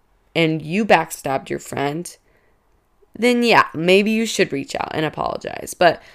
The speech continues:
I'm saying more of the other side of the situation. So, yeah. Anyways, I love you guys so much. I'll see you next Friday. And if you guys have any ideas or topics you wanna hear,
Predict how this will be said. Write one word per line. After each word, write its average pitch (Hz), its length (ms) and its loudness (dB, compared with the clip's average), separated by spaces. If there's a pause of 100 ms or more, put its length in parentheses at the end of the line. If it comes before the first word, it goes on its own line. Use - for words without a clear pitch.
(200)
I'm 208 120 0
saying 254 360 0
more 214 460 4
of 170 360 2
the 165 160 2
other 147 280 0
side - 280 -4
of - 120 -8
the 165 60 -18
situation. - 880 -10 (640)
So, 208 540 6 (800)
yeah. 180 380 -2
Anyways, 185 380 4
I 175 100 2
love 180 180 4
you 196 80 0
guys 190 200 4
so 180 180 0
much. 156 320 -2 (120)
I'll 165 420 2
see - 260 -8
you 170 80 0
next 180 260 -2
Friday. 147 600 4 (540)
And 165 360 -2
if - 280 0
you 180 100 -4
guys 180 200 0
have 175 260 -6 (120)
any 190 400 -2
ideas 180 680 0
or 175 140 -6
topics - 560 -8
you 170 100 -4
wanna 160 180 -4
hear, 147 340 -6